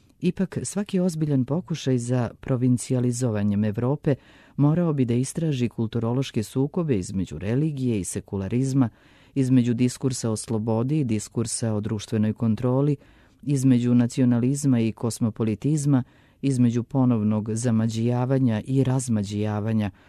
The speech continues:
koji su odlikovali evropsku istoriju tokom nekoliko prošlih stoleća. Trebalo bi razmišljati o međunarodnim protivrečnostima i napetostima,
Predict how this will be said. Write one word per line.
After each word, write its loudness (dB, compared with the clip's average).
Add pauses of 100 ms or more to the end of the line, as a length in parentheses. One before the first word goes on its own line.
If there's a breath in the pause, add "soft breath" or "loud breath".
(240 soft breath)
koji 2
su -2
odlikovali 0
evropsku -2
istoriju 0
tokom -2
nekoliko 0
prošlih -6
stoleća. -6 (760 soft breath)
Trebalo 0
bi 0
razmišljati 0
o 2
međunarodnim 2
protivrečnostima 0
i 2
napetostima, 0